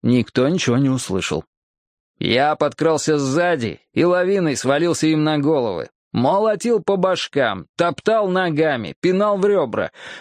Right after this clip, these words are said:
а после забрал весь их арсенал. Тут только я заметил, что по мне стреляют с другой стороны улицы. На фоне пылающего салуна я выглядел отличной мишенью.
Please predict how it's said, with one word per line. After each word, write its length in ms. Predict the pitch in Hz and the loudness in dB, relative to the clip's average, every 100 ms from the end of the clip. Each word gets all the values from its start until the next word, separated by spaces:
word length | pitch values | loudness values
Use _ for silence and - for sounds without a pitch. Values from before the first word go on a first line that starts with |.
| - | -4
а 180 | - 190 | -2 0
после 380 | 233 220 - 92 | 0 -2 -2 -4
забрал 480 | 78 85 135 170 | -4 -2 0 2
весь 260 | 117 123 - | 0 0 0
их 160 | 127 - | -2 0
арсенал. 540 | 107 - 110 78 - _ _ _ _ _ _ _ _ _ _ _ _ _ | -2 -2 0 -2 -6 _ _ _ _ _ _ _ _ _ _ _ _ _
Тут 240 | - 254 - | 0 0 0
только 320 | - 269 226 240 | 0 0 2 2
я 180 | 226 | 2
заметил, 580 | 170 139 127 190 226 120 | 2 2 2 0 0 -2
что 220 | - - | -2 -4
по 160 | 110 113 | 0 2
мне 180 | 131 202 | 2 0
стреляют 460 | - 220 233 233 | 0 0 2 0
с 40 | 214 | 0
другой 360 | 240 254 262 | -2 0 0
стороны 380 | - 131 123 120 | 0 0 0 0
улицы. 440 | 113 98 90 - - _ - - - | 0 -2 -4 -8 -12 _ -20 -16 -4
На 180 | 87 | -2
фоне 320 | - - 233 240 | 0 0 0 0
пылающего 600 | 208 175 175 156 147 135 | 0 2 0 0 0 0
салуна 480 | 127 107 113 190 | 0 0 0 0
я 140 | 226 226 | 0 0
выглядел 420 | 165 185 196 220 | 0 -2 0 0
отличной 460 | 226 - 143 - 185 | 0 0 -2 0 0
мишенью. 520 | 196 - 104 90 78 | 0 0 0 -2 -6